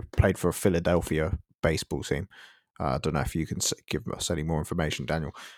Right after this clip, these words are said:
But apparently, he was in dreadful form. He was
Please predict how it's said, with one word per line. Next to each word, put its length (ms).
But 80
apparently, 720
he 480
was 320
in 400
dreadful 580
form. 420
He 100
was 220